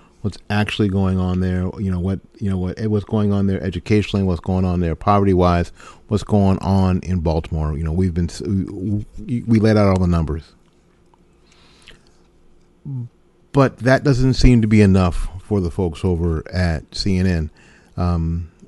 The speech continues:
because it's not about what the truth is, it's about Trump being a racist, it's about Trump being bad orange man. That's what it's about, and that's what it's, that's what it's always been about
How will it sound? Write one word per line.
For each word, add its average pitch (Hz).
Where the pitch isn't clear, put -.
because 123
it's 123
not 123
about 104
what 110
the 104
truth 165
is, 101
it's -
about 98
Trump 104
being 90
a 92
racist, 92
it's 85
about 87
Trump 90
being 95
bad 92
orange 92
man. 73
That's 92
what 101
it's 92
about, 101
and 107
that's 113
what 127
it's, 120
that's 120
what 135
it's 104
always 147
been 151
about 127